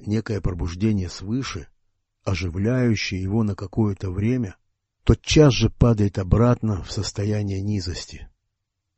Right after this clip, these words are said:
Однако именно это вынуждает его, наконец, осознать, что только Творец может помочь и приблизить его по-настоящему.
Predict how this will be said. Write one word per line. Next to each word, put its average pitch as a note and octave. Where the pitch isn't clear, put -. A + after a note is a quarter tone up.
Однако F#2
именно B2+
это F2
вынуждает F2
его, F#2
наконец, F#2
осознать, F2+
что -
только A#2
Творец G2
может F2+
помочь F2+
и G#2+
приблизить F2+
его E2
по-настоящему. D#2